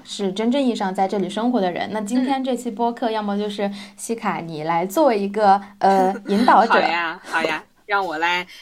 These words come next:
Speaker 2: 提一些问题。其实我，我从离开北欧也已经快三年了，嗯，二零二零，哦，对，三年了。然后就是好多细节可能也已经忘了，然后可能很多东西它也已经不是那样了，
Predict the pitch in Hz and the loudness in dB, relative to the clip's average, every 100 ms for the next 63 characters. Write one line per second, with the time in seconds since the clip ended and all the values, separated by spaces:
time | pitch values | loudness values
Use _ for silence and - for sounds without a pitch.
0 | - - - - 262 294 277 247 175 - | -20 -14 -10 -4 -2 0 0 -2 -6 -4
1 | 294 330 302 190 190 180 - 170 180 180 | -2 0 0 0 -2 -4 -6 -6 -6 -10
2 | _ 196 180 240 277 269 170 185 196 165 | _ -4 -4 0 -2 0 -4 -4 -2 -4
3 | 170 151 - 185 185 262 220 208 - 311 | -6 -8 -8 -8 -6 0 0 0 -6 -6
4 | 494 285 165 160 151 - 175 165 - _ | -4 -4 -6 -6 -8 -10 -14 -14 -16 _
5 | _ 269 208 214 196 170 220 185 220 _ | _ -8 -6 -4 -4 -2 -2 -2 -8 _
6 | - - 233 170 185 226 226 147 117 - | -20 -10 -8 -8 -8 -10 -6 -6 -6 -10
7 | - 440 466 208 202 202 - 180 165 - | -2 0 0 -2 -4 -6 -4 -4 -4 -6
8 | 180 185 254 - - 202 202 165 180 170 | -8 -6 -6 -6 -6 -6 -8 -10 -6 -4
9 | 165 165 185 254 214 156 - 165 175 170 | -4 -8 0 2 2 -4 -8 -8 -6 -8
10 | - 165 156 160 - 156 165 175 185 190 | -10 -16 -16 -16 -16 -10 -10 -10 -10 -12
11 | - 180 170 147 156 165 165 160 - 214 | -12 -10 -10 -10 -14 -18 -18 -18 -14 -6
12 | 202 175 139 | -4 -4 -8